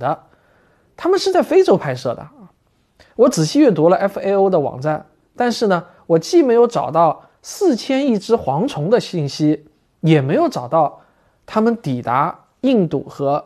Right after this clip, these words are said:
巴基斯坦的信息。那就这样呢，四千亿只蝗虫就好像突然失联了一样啊。我突然想到，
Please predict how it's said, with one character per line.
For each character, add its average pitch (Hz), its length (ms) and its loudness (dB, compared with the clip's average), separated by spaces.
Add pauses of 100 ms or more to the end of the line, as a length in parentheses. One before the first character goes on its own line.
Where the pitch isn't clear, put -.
(120)
巴 208 160 -4
基 220 140 -2
斯 220 120 -14
坦 202 220 -14
的 - 80 -12
信 139 180 -6
息。 - 220 -16 (1500)
那 214 100 2
就 233 120 4
这 233 140 4
样 196 160 4
呢， 147 140 -4 (340)
四 - 220 -4
千 247 260 0
亿 233 60 0
只 208 100 2
蝗 175 220 0
虫 180 400 -2 (100)
就 - 140 0
好 156 100 -4
像 220 180 -6
突 269 140 -2
然 226 140 0
失 254 200 -6
联 160 200 -2
了 226 100 -2
一 147 80 -4
样 123 160 -6
啊。 - 160 -20 (640)
我 160 100 0
突 - 100 -6
然 285 140 -2
想 160 160 -4
到， 165 180 0